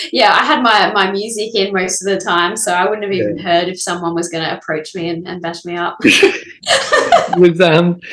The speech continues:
Speaker 2: was, um, listening to music, is that something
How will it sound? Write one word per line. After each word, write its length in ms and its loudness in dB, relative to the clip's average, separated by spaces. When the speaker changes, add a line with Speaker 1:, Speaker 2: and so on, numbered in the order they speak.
Speaker 2:
was, 300 6
um, 240 4
listening 460 2
to 120 0
music, 480 2
is 60 -8
that 160 0
something 680 -2